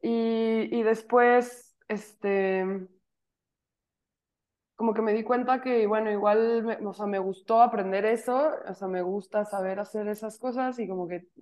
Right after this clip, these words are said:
realicé un par de, de, de proyectillos ahí, pero lo que me empezó a interesar más es como la historia de las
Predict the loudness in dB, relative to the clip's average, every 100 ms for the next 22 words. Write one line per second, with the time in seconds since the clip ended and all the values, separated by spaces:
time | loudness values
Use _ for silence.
0 | -8 -4 -4 -4 -4 -4 2 0 0 -4
1 | -6 -10 _ _ _ _ _ _ _ _
2 | _ -8 -4 -4 -4 -6 -4 -2 0 0
3 | -2 -4 -2 -2 -2 -4 -2 -4 -8 -16
4 | -20 _ -4 0 2 4 2 2 0 -2
5 | -2 -2 -2 0 0 2 2 0 -2 -8
6 | -8 -2 0 0 -4 -8 -8 -4 -2 0
7 | 0 -2 -8 _ _ _ _ _ _ _
8 | _ _ _ -4 0 2 0 -4 0 2
9 | 6 8 8 6 2 0 -2 -4 -16